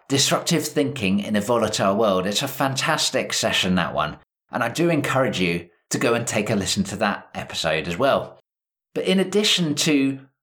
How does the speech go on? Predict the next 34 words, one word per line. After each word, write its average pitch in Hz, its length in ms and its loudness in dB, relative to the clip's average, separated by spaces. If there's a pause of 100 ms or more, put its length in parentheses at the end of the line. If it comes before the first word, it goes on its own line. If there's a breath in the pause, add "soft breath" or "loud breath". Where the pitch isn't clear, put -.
(240)
playing 156 400 0
with 104 140 0
these 101 280 2
uncomfortable 117 760 0
and 104 200 -2
inconvenient 127 840 2
scenarios, 120 920 2 (440)
you 165 120 2
must 190 400 2
also 156 400 2
build 127 280 2
flexibility - 920 0
and 101 120 0
agility. 110 480 0
And 85 100 2
as 107 180 0
I 104 220 2
mentioned 104 460 0
just 101 160 -2
a - 40 -6
few 104 160 2
minutes 127 300 0
ago, 82 340 0 (540)
and 147 100 0
actually, 127 560 0
I'm 131 360 2
reminded 123 580 2
here 117 460 2
of 107 380 0
episode 127 440 0
one 135 160 2
hundred 135 320 0
and 135 120 0
thirty-nine 135 960 2